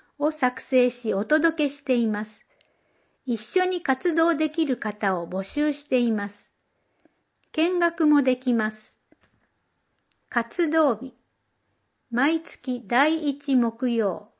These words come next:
第二火曜、木曜。活動場所、埼玉県障害者交流センター、さいたま市。ジェイアール埼玉新都心駅から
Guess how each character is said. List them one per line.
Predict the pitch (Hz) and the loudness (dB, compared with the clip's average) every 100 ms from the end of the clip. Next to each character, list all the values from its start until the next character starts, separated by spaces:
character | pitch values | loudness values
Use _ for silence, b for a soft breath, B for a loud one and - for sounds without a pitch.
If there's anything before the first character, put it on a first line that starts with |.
| _ _ - | _ _ -6
第 | 220 247 294 285 | 0 2 4 4
二 | 254 254 254 | 4 2 -2
火 | 208 | -4
曜、 | 226 262 254 185 - | 0 2 2 -2 -6
木 | 190 196 247 | -10 -6 -4
曜。 | 233 214 180 - _ _ _ _ _ _ _ _ _ _ _ _ _ - | 0 0 -2 -8 _ _ _ _ _ _ _ _ _ _ _ _ _ -6
活 | 233 226 330 | -6 -2 0
動 | 320 311 302 | 2 4 4
場 | 269 | 2
所、 | 254 240 - - _ _ _ _ _ _ | 0 -4 -6 -10 _ _ _ _ _ _
埼 | - 294 339 330 | -4 0 2 0
玉 | 320 320 320 | 0 0 0
県 | 330 208 196 | -2 -4 -6
障 | - 311 349 349 | -6 0 0 2
害 | 330 320 | 0 0
者 | - 185 - | -2 -4 2
交 | 269 294 | 4 4
流 | 269 269 | 4 0
セ | 240 247 | 0 -2
ン | 214 | -2
タ | - 160 - - _ _ _ | -6 -10 -10 -12 _ _ _
ー、 | |
さ | - - 233 | -18 -8 -6
い | 247 | -4
た | 226 | -4
ま | 214 208 | -4 -6
市。 | - - - _ _ _ _ _ _ _ _ _ _ _ _ 233 | -10 -20 -20 _ _ _ _ _ _ _ _ _ _ _ _ -6
ジ | 220 | 0
ェ | 320 339 | 2 4
イ | |
ア | 330 311 | 2 2
ー | 294 | 2
ル | 196 | -2
埼 | 180 269 330 320 | -2 0 2 0
玉 | 226 196 185 | -4 -6 -4
新 | - 277 330 | 2 4 4
都 | 320 | 0
心 | 294 311 294 247 | 0 2 4 4
駅 | 208 - | -2 -8
か | - 180 | -12 -12
ら | 170 | -12